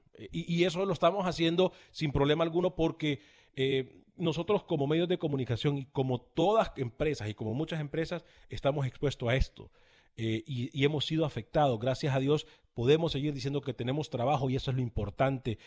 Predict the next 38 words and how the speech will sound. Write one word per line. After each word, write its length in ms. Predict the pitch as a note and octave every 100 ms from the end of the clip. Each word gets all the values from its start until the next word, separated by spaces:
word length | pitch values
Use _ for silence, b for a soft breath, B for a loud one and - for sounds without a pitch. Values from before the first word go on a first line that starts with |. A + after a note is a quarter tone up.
| b
y 100 | A#2+
agradecemos 580 | A#2+ A2+ G#2 C#3 C#3+ B2
a 40 |
Univisión 400 | A2+ G#2 C#3 B2+
que 100 | C3
haga 140 | B2
ese 160 | A#2+ A#2+
sacrificio, 600 | - A2 - C3+ C3+ B2+ b b b
eh, 160 | A2+ -
a 180 | A#2 A2+
haber 200 | C3 B2+
dicho, 180 | C#3+
"¿Saben 220 | C3 C3+ B2+
qué, 80 |
muchachos? 400 | C3 B2 C3+ A#2+
No 100 | B2 C3+
podemos 280 | B2 B2
seguir, 320 | A2+ G#2+ B2+ - b b -
eh, 120 | G2+
vamos 280 | B2 B2+ B2
a 60 |
cortarlos 440 | G#2+ G2 A2+ A2 D#2+
a 60 |
todos". 340 | - F#2+ - - _ _ _ _
Este, 640 | A#2 G#2+ - A#2 A2 A2 _ -
agradecemos 500 | B2+ C3 C3 G2+ D#3+
obviamente 360 | D#3+ D3 D3 D3+
a 40 |
Univisión 520 | C#3+ A#2 G#2+ C#3+ D#3 -
y, 260 | C3+ B2+
y 140 | C3+ A2+
a 80 | A2+
Dios 320 | D#3 D#3+ -
por 220 | A#2 G#2
darnos 320 | B2+ B2+ A#2
esa 160 | B2+ B2+
oportunidad. 600 | A#2 G#2+ G#2 A2 A2 - b b b _
Em, 640 | G#2+ A2 G#2+ G#2+ G#2+ G2+